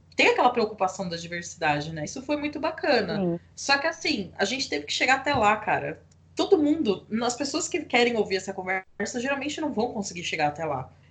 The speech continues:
Speaker 1: E, sei
Speaker 2: É.
Speaker 1: lá, é muito complicado isso. Eu, eu também, não tem que ser só em São Paulo esse tipo de evento, nem no Rio. Tem que rolar em,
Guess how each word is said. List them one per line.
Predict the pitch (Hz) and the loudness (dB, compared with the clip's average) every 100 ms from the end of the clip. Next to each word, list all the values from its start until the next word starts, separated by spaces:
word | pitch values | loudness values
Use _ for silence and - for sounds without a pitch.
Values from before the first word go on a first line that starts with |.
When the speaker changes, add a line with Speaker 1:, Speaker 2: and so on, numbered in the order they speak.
| - | -6
Speaker 1:
E, | 196 208 208 208 196 190 175 170 - - 190 | 0 2 4 4 4 2 -2 -6 -12 -6 6
sei | 190 | 8
Speaker 2:
É. | 160 | 10
Speaker 1:
lá, | 220 | 10
é | 208 | 8
muito | 247 - | 4 -2
complicado | 285 - 208 196 156 165 | -8 -6 0 4 4 2
isso. | 151 147 165 - - | -2 -4 -6 -10 2
Eu, | 202 - | 2 4
eu | 196 | 2
também, | 196 320 285 | 4 4 4
não | 202 | 2
tem | - | 0
que | - | 0
ser | 415 | 2
só | 285 | 2
em | 240 | 2
São | 220 196 | 0 0
Paulo | 170 156 | 0 0
esse | 160 | -4
tipo | 180 | -4
de | 165 | -6
evento, | 160 160 139 170 | -4 -6 -6 -8
nem | 175 | -6
no | 180 | -6
Rio. | 165 170 139 139 | -6 -6 -6 -8
Tem | 190 | -10
que | 254 | -4
rolar | 294 330 330 240 | -2 2 4 2
em, | 208 190 | 2 -6